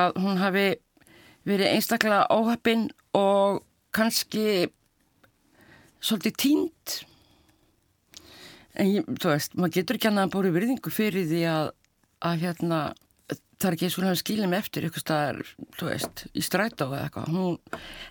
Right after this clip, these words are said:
hafði fyrir því að finna foreldra. Hún fékk fullt af einhverjum bréfum sem að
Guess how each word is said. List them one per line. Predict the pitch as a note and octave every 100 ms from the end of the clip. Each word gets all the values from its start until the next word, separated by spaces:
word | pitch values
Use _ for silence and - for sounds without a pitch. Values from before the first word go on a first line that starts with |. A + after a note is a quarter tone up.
| -
hafði | G3+ G3+ F#3+ F#3+
fyrir | A3+ A3 G3+ D#3+
því | E3 F#3 A#3 _ _ _ - - _ _ _ _
að | - E3+
finna | G#3+ G#3 G3+
foreldra. | - G#3 E3 - C#3
Hún | E3+
fékk | F#3 -
fullt | - - - -
af | G3 E3+
einhverjum | - F3+
bréfum | E3 G#3+ G#3+ E3+ F3 F#3
sem | F3+ F3+
að | E3+ -